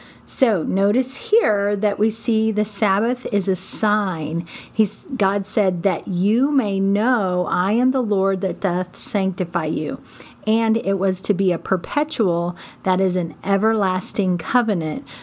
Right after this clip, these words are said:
between the Lord and Israel. Then we can see in Deuteronomy chapter five, verses twelve through fifteen,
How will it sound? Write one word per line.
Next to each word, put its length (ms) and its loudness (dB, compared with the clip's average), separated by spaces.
between 540 0
the 100 -2
Lord 580 2
and 500 0
Israel. 580 -2
Then 440 4
we 100 4
can 200 0
see 300 0
in 180 2
Deuteronomy 800 2
chapter 380 0
five, 520 0
verses 360 0
twelve 280 -2
through 140 0
fifteen, 680 0